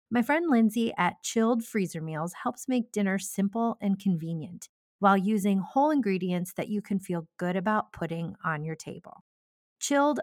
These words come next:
offers fully frozen meals for local pickup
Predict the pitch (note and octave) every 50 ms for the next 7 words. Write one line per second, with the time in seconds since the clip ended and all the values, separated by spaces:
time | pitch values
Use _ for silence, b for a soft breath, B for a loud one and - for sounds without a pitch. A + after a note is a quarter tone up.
0 | - G#3 G#3+ G#3 - G3 G3 F#3 F3+ - - _ - - B3 B3+ C#4 D4 C#4+ -
1 | - A#3 A3+ A3+ A#3 A3 G#3+ A#3+ A3+ G3+ F3+ E3+ E3+ E3+ E3+ E3+ - - - F3
2 | E3+ E3+ E3 D#3 - D3 E3 - - F#3+ F#3+ - A#3+ B3 C4+ - -